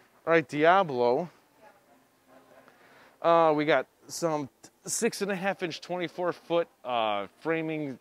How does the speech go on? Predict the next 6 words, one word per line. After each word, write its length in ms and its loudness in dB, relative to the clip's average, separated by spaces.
saw 240 2
blades 340 -4
for 220 -6
the 160 -8
twenty-four 460 -2
teeth 600 -8